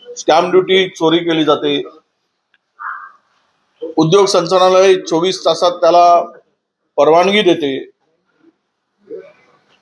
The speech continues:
आणि ज्या जमिनीचा टायटल क्लिअर नाही,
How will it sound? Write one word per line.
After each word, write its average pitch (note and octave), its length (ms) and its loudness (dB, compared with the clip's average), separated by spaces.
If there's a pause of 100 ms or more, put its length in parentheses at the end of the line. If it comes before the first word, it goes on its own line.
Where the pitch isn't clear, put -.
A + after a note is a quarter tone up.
(680)
आणि G#3 440 0 (2500)
ज्या F#3+ 200 2
जमिनीचा G3 720 -2
टायटल F#3+ 580 -2
क्लिअर F#3+ 440 0
नाही, C#3 320 -4